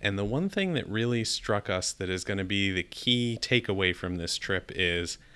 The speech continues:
other countries are not doing nearly as well as the U S has done with getting people vaccinated.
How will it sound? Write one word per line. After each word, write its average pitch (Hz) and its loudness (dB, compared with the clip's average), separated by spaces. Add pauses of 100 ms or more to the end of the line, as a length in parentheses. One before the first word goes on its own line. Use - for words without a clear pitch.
(320)
other 151 2
countries 135 2
are 101 -2
not 107 0
doing 104 0
nearly 131 2
as 98 0
well 98 0
as 90 -2
the 95 -2
U 95 0
S 95 -2
has 95 -2
done 92 0
with 87 -4
getting 92 0
people 95 -2
vaccinated. 85 -4